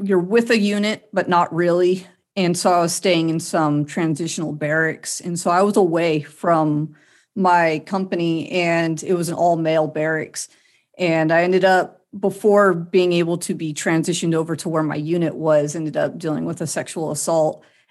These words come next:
And, uh, being new, 'cause I was only, like, a month in, I didn't know how to report. I didn't know who to talk to. I barely knew my chain of command.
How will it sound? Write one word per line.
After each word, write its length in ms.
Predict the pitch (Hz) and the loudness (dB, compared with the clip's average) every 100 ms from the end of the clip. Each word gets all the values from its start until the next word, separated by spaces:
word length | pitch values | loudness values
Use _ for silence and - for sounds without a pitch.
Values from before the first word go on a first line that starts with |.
| _ - | _ 0
And, 680 | 180 165 156 156 151 151 - _ _ _ _ _ - | 2 4 4 2 2 -2 -6 _ _ _ _ _ -4
uh, 380 | 180 156 147 - - - - | 0 2 2 -2 -6 -16 -2
being 420 | 226 226 196 160 | 2 4 4 4
new, 380 | 165 214 175 160 | 4 4 4 2
'cause 160 | 160 175 | -2 0
I 80 | |
was 140 | 175 180 | 0 0
only, 200 | 185 165 | -2 -2
like, 160 | 151 | -2
a 60 | 151 | 0
month 380 | 147 160 160 165 | 0 0 -2 -2
in, 340 | 170 180 156 - _ _ _ | 0 0 -2 -6 _ _ _
I 120 | 175 175 | -2 2
didn't 200 | 185 175 | 2 4
know 380 | 170 165 156 | 2 4 2
how 400 | 147 - - 160 170 | -2 -8 -2 -2 -2
to 140 | 196 | -4
report. 640 | 180 180 - 202 208 - - | -4 -2 0 2 2 0 -2
I 80 | 170 | 0
didn't 180 | 165 | 0
know 180 | 160 147 | 0 -2
who 220 | 143 190 | 0 0
to 100 | 175 | 0
talk 340 | 143 175 170 175 | -2 -2 -2 -2
to. 180 | - 196 | -2 0
I 60 | 156 | 2
barely 340 | 160 160 165 | 0 2 2
knew 160 | 160 165 | 2 0
my 180 | 156 | -2
chain 280 | 139 - 160 | -2 -2 0
of 80 | 156 | -2
command. 760 | - 156 156 156 156 151 151 | -2 -2 0 0 0 -2 -4